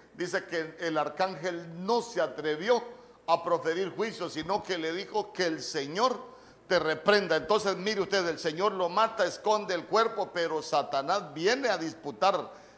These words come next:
el cuerpo de Moisés, pero el Señor manda un arcángel. Y hay hasta una confrontación de reinos. ¿Y sabe qué es lo más impresionante? Que después aparece Moisés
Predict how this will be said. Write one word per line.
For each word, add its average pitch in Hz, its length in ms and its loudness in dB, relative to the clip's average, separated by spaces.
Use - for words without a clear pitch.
el 175 240 0
cuerpo 196 440 4
de 160 120 4
Moisés, 151 640 0
pero 156 180 0
el 147 120 -6
Señor 170 320 -4
manda 202 320 0
un 208 220 0
arcángel. 170 1000 0
Y 151 100 -2
hay 220 180 6
hasta 196 300 4
una 208 360 4
confrontación 185 960 2
de 190 120 6
reinos. 214 540 4
¿Y 175 160 0
sabe 247 340 10
qué 233 100 4
es 233 60 8
lo 233 200 4
más 277 400 4
impresionante? 196 1120 -4
Que 202 160 8
después 247 560 10
aparece 220 680 6
Moisés 190 1200 0